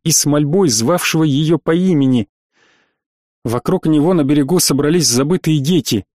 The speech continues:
несчастные, лишенные жизни, замученные матерями. Этих мертвых мальчишек она впервые встретила в ту ночь, когда утопила в Темзе своего младенца.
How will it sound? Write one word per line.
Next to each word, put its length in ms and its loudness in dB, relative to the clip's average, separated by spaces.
несчастные, 760 0
лишенные 540 0
жизни, 400 0
замученные 600 0
матерями. 580 0
Этих 360 -2
мертвых 440 0
мальчишек 580 -2
она 200 0
впервые 440 0
встретила 520 0
в 80 -8
ту 120 0
ночь, 220 0
когда 300 0
утопила 420 0
в 80 -6
Темзе 380 0
своего 640 0
младенца. 720 0